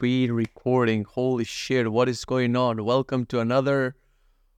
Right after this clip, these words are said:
whatever this is, after two years.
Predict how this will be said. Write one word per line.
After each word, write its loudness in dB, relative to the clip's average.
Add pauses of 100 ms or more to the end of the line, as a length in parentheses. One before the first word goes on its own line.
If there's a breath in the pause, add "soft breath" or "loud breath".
(200)
whatever 4
this 2
is, 2
after -2
two 0
years. -2